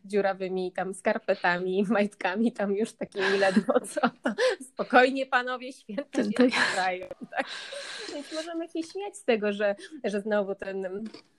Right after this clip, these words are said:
Speaker 1: skarpety i majtki, ale to jest może całoroczna dostawa, <laughs> więc trzeba to wziąć właśnie może na wesoło. I, i, i nie spinać się, tak, że, że nie będzie tych dwunastu potraw. No, pamiętać o tym, że, że faktycznie potem w reklam-,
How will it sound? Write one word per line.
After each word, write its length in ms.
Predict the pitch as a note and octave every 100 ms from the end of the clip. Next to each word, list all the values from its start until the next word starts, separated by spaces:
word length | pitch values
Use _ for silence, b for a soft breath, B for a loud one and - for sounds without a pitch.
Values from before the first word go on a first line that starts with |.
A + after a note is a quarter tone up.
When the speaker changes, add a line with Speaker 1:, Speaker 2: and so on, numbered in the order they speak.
| - -
Speaker 1:
skarpety 520 | - A3 G#3+ G#3+ G#3+
i 100 | G#3
majtki, 420 | G3+ F#3 G3 -
ale 180 | C4+ D#4+
to 120 | D#4+
jest 160 | F4 -
może 280 | C4+ D4 D#4+
całoroczna 720 | D4+ C4 C#4+ A#3+ - D#4+ A#3+
dostawa, 600 | A3 - F#3 F3 F3+ F#3+
<laughs> 80 | B3+
więc 240 | B3 -
trzeba 320 | - A3 A3
to 160 | A3 G#3+ G3+ G#3+ G#3
wziąć 640 | G3+ A3 A3+ - - -
właśnie 280 | A3+ A#3+ B3
może 240 | A#3 A#3 G3+
na 120 | F#3+
wesoło. 600 | F3+ F3 E3+ E3+ F3+ - B B B B _
I, 440 | A#3+ A#3 A#3+ A#3 A3+
i, 340 | - A#3+ B3
i 60 | C4
nie 120 | C4
spinać 520 | C4 - B3+ F3+ F3
się, 180 | - F3
tak, 320 | F3 - G3
że, 440 | G#3 G#3 G3+ G3 F#3+
że 220 | F#3+ G3+
nie 140 | G3 F#3+
będzie 280 | G3+ F#3+
tych 120 | F#3 F3
dwunastu 540 | F3 F#3+ F#3+ - G3+
potraw. 540 | - - F3+ - F#3+ - G3
No, 260 | F#3+ G3
pamiętać 520 | G3 G#3 G#3 G3+ G3+
o 80 | G3
tym, 400 | G3 G3 G3 G3 G3+
że, 360 | G3+ G3 G3
że 120 | G3 G3
faktycznie 520 | G3+ - G3+ G3+ F#3+
potem 480 | G3 F#3+ F#3+ G3 F#3+ F#3+
w 40 |
reklam-, 360 | G3 G3+ F#3+